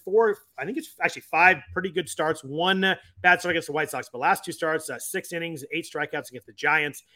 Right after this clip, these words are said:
seven in-, innings, one earned run, six strikeouts against the Angels. Been pitching really well.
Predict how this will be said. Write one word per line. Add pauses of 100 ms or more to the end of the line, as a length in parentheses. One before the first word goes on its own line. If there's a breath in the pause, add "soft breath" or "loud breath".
(140)
seven
in-,
innings,
one
earned
run,
six
strikeouts
against
the
Angels.
Been
pitching
really
well.